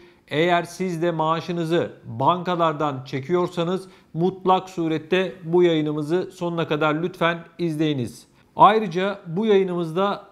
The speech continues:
yılbaşı ikramiyesi bekleyen, evet, emeklilerimizle ilgili son durumu da aktarmaya çalışacağız. Bunun yanı sıra emeklilerin dört gözle beklemiş olduğu aile yardımı konusu var biliyorsunuz.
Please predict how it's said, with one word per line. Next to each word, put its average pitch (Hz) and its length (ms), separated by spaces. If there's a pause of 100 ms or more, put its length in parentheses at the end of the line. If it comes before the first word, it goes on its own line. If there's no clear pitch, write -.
yılbaşı 185 720
ikramiyesi 175 1040
bekleyen, 160 680
evet, 160 380
emeklilerimizle 170 1000
ilgili 175 600 (220)
son 185 380
durumu 165 280
da 139 280
aktarmaya 170 640
çalışacağız. 151 640 (280)
Bunun 185 360
yanı 185 220
sıra 165 520
emeklilerin 170 800
dört 180 260
gözle 165 320
beklemiş 170 480
olduğu 170 560
aile 160 360
yardımı 165 440
konusu 165 340
var 151 200
biliyorsunuz. 143 640